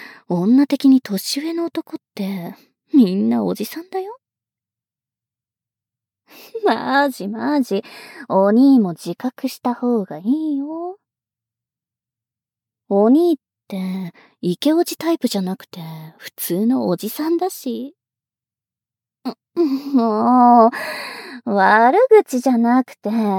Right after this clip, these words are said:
事実を教えてるだけじゃん。むしろ感謝してよ。<laughs> 自分はおじさんじゃないって思っ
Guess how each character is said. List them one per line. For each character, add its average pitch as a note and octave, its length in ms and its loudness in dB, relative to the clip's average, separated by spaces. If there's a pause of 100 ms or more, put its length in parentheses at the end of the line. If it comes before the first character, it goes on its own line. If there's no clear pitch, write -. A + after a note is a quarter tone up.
(400)
事 G3 260 -2
実 D#4+ 340 -2
を E3+ 180 -4
教 D#4+ 260 -4
え - 40 -2
て F4+ 120 2
る D#4+ 100 2
だ A#3 300 0
け A4 240 -4
じ - 120 -6
ゃ A3 380 2
ん。 C4+ 80 -8 (600)
む A3+ 220 2
し - 180 -8
ろ D#3 120 -10
感 C#4+ 200 -8 (160)
謝 C4+ 180 -2
し - 80 -6
て D4+ 220 0
よ。 G#3 680 0 (520)
<laughs> - 840 -12 (3500)
自 G3 220 -6
分 C4 280 2
は A#3 120 0
お F#3+ 140 -4
じ C4+ 120 -4
さ E4 180 -4
ん D#4+ 100 0
じ E4 80 -4
ゃ D#4+ 40 0
な D#4+ 140 0
い D4+ 60 0
っ - 20 -2
て - 200 -6
思 G3+ 280 -8
っ - 60 -8